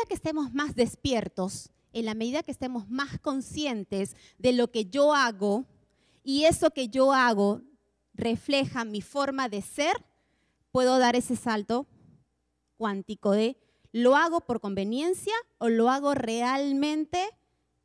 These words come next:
porque está conec-, está conectado con lo que, mi sentido de trascendencia? ¿Ok? En el mundo de los negocios nos podemos encontrar con personas de,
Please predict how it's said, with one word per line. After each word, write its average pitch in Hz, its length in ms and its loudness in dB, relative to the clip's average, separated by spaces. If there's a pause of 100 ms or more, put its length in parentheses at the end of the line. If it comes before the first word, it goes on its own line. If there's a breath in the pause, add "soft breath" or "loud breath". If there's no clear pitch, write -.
porque 202 240 -14
está 233 220 -10
conec-, 254 320 -6
está 214 260 -14
conectado 240 640 -2
con 208 140 -4
lo 196 120 0
que, 196 260 -6 (420)
mi 247 200 0
sentido 262 400 -2
de 262 100 -2
trascendencia? 180 680 -8 (1300)
¿Ok? 180 140 -10 (480 soft breath)
En 269 140 -2
el 302 100 6
mundo 392 220 4
de 392 120 2
los 320 120 0
negocios 285 360 0
nos 339 120 2
podemos 262 420 0
encontrar 240 420 -2
con 262 120 -6
personas 240 460 -2
de, 247 240 -8